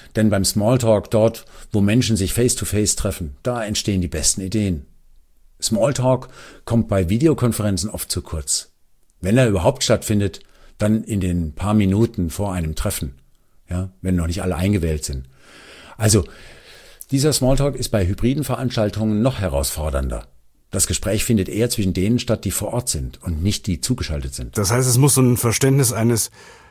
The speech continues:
Speaker 2: eines gemeinsamen Raums entstehen.
Speaker 1: Ja,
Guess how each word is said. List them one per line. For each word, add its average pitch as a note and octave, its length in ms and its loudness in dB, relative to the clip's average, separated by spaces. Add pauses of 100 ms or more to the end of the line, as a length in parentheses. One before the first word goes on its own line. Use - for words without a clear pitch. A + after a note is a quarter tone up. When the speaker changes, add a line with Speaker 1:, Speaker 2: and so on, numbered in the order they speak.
(320)
Speaker 2:
eines C#3 300 2
gemeinsamen C#3+ 580 6
Raums A2+ 520 2
entstehen. E2+ 400 -8 (180)
Speaker 1:
Ja, A2 560 2